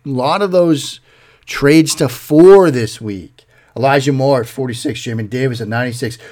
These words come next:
Those two have also been very popular this week. Moore at forty-six, Davis at ninety-six.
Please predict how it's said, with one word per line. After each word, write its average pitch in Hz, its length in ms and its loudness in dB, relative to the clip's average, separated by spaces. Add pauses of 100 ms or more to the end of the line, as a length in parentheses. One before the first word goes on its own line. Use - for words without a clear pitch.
Those 165 360 4
two 190 160 4
have 151 120 4
also 143 360 4
been 131 180 0
very 120 320 -2
popular 113 500 -4
this 98 200 -12
week. 104 320 -8 (260)
Moore 123 400 2
at 120 80 -2
forty-six, 117 560 -6
Davis 110 320 -6
at 90 80 -12
ninety-six. 98 500 -12